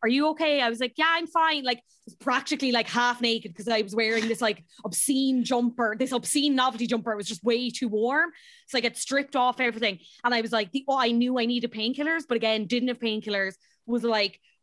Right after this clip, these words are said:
going around U C C and screaming at the toilet cubicle, being like, well, not screaming, but I was like, "D-, eh, does anyone here have painkillers? I am in a bad way." Um, and sure, like, by the time I got painkillers and the pain had subsided,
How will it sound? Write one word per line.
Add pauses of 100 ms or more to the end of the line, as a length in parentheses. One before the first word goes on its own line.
(200)
going
around
U
C
C
and
screaming
at
the
toilet
cubicle,
being
like,
well,
not
screaming,
but
I
was
like,
"D-, (100)
eh,
does
anyone
here
have
painkillers?
I
am
in
a
bad
way." (500)
Um, (100)
and
sure,
like,
by
the
time
I
got
painkillers
and
the
pain
had
subsided,